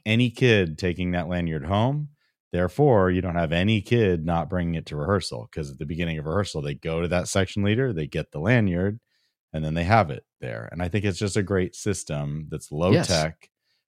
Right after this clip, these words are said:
Speaker 1: but it, and it's, it's kinda taking away. It's like, do I wanna be mad at kids all the time for just
Speaker 2: No.
Speaker 1: being forgetful? They're teenagers.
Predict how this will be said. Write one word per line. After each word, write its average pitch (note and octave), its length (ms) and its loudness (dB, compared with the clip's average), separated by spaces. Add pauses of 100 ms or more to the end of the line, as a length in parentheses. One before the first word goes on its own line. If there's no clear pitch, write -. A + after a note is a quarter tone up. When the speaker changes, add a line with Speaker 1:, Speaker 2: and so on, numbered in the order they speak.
Speaker 1:
but E2+ 120 0
it, D#2+ 180 -4 (200)
and F2+ 200 -4 (140)
it's, - 240 -12 (200)
it's - 180 -8
kinda D#3+ 260 0
taking A2 420 0
away. F#2 180 -2
It's D#2+ 120 -6
like, F2+ 180 -4 (300)
do A2+ 80 -4
I C#3 80 0
wanna G#3 200 0
be E3+ 140 2
mad F#2+ 300 2
at - 160 -4
kids A2+ 260 -2
all F2+ 180 -2
the F#2 100 -2
time F#2 460 -2
for - 260 -6
just E2+ 180 -2
Speaker 2:
No. C2 140 -4
Speaker 1:
being G2 240 0
forgetful? F#2+ 840 -4 (480)
They're C3 120 -2
teenagers. - 920 -6